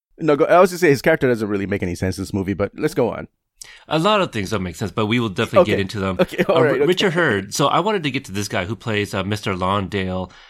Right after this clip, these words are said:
Speaker 2: Uh, he's the one who works with Colonel Truck, uh, played by Lee Twan, as it's credited,
Speaker 1: Right.
Speaker 2: which I believe the Vietnamese kinda do the thing where it's last name first, but, 'cause I have a
Speaker 1: Right.
Speaker 2: friend named Twan Lee. Uh, but anyway, Lawndale, R-, uh, Richard Hurd here, he was in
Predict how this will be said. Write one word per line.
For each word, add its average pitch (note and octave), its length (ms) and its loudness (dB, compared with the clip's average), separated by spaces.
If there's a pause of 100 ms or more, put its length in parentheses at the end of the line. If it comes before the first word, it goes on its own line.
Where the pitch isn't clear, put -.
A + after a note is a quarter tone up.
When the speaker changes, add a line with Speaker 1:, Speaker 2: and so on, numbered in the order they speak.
(140)
Speaker 2:
Uh, G2 260 0
he's A2+ 400 -4
the C3 80 -4
one A#2 220 0
who A2 160 -2
works G#2+ 260 -4
with F#2+ 120 -2
Colonel G#2+ 300 -2
Truck, - 460 -6
uh, G2 160 -6
played G2+ 280 -6
by G2+ 200 -2
Lee F#2+ 240 -4
Twan, G2+ 520 -2 (280)
as F#2+ 200 -4
it's G2 140 -6
credited, G#2+ 520 -2
Speaker 1:
Right. G2 80 -10
Speaker 2:
which A2+ 340 -4
I B2 100 -4
believe C3+ 520 -6
the E3+ 80 -4
Vietnamese D#3 600 -4
kinda D3 220 -6
do C3+ 160 -2
the B2+ 100 -4
thing B2 280 -4
where A2+ 140 -2
it's G2 160 -10
last A2+ 220 -4
name A2+ 160 -4
first, G#2+ 580 -4
but, G#2 300 -2 (220)
'cause A#2+ 120 -2
I B2+ 40 2
have C3 100 0
a C#3+ 40 2
Speaker 1:
Right. C#3 60 2
Speaker 2:
friend B2 120 0
named G2+ 180 -4
Twan A2 340 -2
Lee. G2+ 340 -2 (300)
Uh, G2+ 220 0
but A2 200 -2
anyway, B2 240 0
Lawndale, A2 600 -2
R-, A2+ 80 -4
uh, G2+ 240 0
Richard G#2 360 -4
Hurd A#2 220 -2
here, F#2 200 -4
he D#3+ 220 -8
was A#3 200 -4
in A#2 380 -4